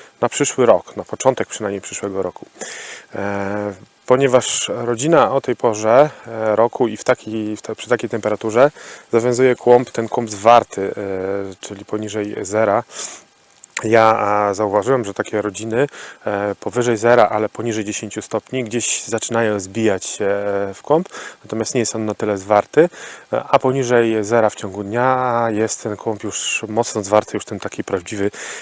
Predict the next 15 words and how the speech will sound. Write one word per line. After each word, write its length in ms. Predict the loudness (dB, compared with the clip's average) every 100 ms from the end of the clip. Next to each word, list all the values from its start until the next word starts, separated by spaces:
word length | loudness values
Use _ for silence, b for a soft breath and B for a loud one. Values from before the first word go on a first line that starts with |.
| B
zimowy. 440 | -6 -4 -2 -4 -6 -20 _ _ _ -20 _ -4 -2
I 60 |
taki 280 | 4 4 4
kłąb 360 | 6 8 8 4 B B B -2
zajmuje 420 | 0 2 4 4
ileś 300 | 2 0 2
tam 200 | 0 -2
uliczek. 460 | -6 -8 -14 -14 -20 B B B B 2
Ja 300 | 6 8 6
o 100 | 2
tej 140 | 0
porze 260 | 2 2 2
roku 260 | 2 0
liczę, 420 | -4 -4 0 0 0 0
ile 360 | 2 4 2